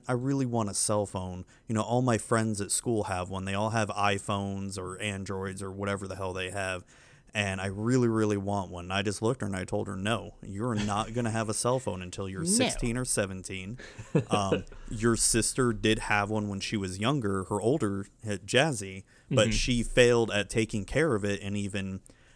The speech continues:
Speaker 1: um, being, you know, good with it. So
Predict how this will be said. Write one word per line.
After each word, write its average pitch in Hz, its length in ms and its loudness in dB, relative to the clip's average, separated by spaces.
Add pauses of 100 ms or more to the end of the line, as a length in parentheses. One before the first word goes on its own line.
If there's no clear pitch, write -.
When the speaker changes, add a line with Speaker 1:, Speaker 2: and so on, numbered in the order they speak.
(160)
Speaker 1:
um, 95 440 2 (440)
being, 110 360 4
you 104 80 0
know, 95 180 -2
good 120 260 4
with 104 240 2
it. 98 240 -2
So 98 500 2